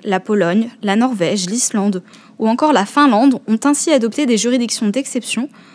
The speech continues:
proches du fonctionnement de la C J R, c'est-à-dire composées de parlementaires et de juges.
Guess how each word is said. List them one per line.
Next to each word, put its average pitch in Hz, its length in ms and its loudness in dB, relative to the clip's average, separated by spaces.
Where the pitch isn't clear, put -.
proches - 480 0
du 214 120 -6
fonctionnement 269 440 0
de 269 80 2
la 214 100 0
C 269 160 -2
J 214 180 -2
R, 208 220 -4
c'est-à-dire 208 680 -2
composées 277 380 0
de 202 80 4
parlementaires 196 640 0
et 240 40 0
de 202 120 0
juges. 156 380 -10